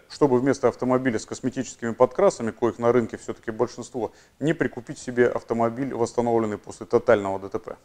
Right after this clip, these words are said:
Итак, какие двигатели ставились под капот Нота в двенадцатом кузове? А, в данном случае, а, варианты могли быть один и два, один и два компрессор и один и шесть литра. Один и шесть — это всем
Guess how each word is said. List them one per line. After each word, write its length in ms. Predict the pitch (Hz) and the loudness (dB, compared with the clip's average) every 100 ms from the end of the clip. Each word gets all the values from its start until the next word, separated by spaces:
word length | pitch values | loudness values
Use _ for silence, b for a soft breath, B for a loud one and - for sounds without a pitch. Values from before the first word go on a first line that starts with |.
| _ | _
Итак, 300 | 127 143 113 | 4 4 4
какие 240 | 120 - 175 | 0 -4 -4
двигатели 560 | 147 151 127 117 104 - | -2 -4 0 0 0 -4
ставились 460 | _ - 131 117 101 | _ 4 6 6 0
под 280 | - 123 - | 0 0 2
капот 380 | 117 - 127 - | -2 2 2 2
Нота 220 | 123 113 | -2 -2
в 80 | 98 | -6
двенадцатом 480 | 107 107 - 117 107 | -2 -2 -4 -12 -8
кузове? 420 | 120 95 92 - _ b b | -8 -6 -8 -12 _ b b
А, 300 | - 104 104 | 0 4 4
в 80 | 101 | 6
данном 280 | 131 135 107 | 6 6 4
случае, 520 | - 127 - 104 90 _ _ _ _ | -2 -8 -4 -4 -6 _ _ _ _
а, 200 | 107 104 | -6 -4
варианты 440 | 101 117 117 101 101 | 2 6 6 4 -4
могли 280 | 104 104 | -4 -4
быть 220 | 104 98 107 | -8 -6 -2
один 280 | 107 117 | -2 0
и 40 | 139 | 0
два, 300 | 165 226 220 - - | 4 4 4 -8 -6
один 260 | 113 117 117 | -2 -2 -2
и 40 | |
два 160 | 120 117 | 2 2
компрессор 560 | 123 123 208 - - - | 2 0 -2 -2 -8 -6
и 120 | 156 | -4
один 360 | - 113 113 | -2 -2 -2
и 20 | 113 | -6
шесть 360 | - 139 - b b - | 0 0 -2 b b -8
литра. 380 | 120 113 104 101 | -6 0 2 2
Один 240 | 117 123 | 0 -4
и 20 | |
шесть — 320 | 113 143 113 - | 0 0 0 -2
это 540 | 120 - 110 107 95 - _ | -8 2 4 6 2 -8 _
всем 260 | - 107 | -6 -6